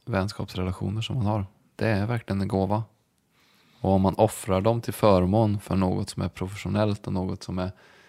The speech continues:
artificiellt i någon mån och som inte skapar berättelser, då kommer man med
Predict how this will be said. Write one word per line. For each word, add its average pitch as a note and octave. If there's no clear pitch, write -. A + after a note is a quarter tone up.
artificiellt G#2+
i -
någon F#2
mån E2+
och F#2
som F2+
inte F#2+
skapar F2+
berättelser, G2
då G2
kommer F#2+
man F2+
med G2+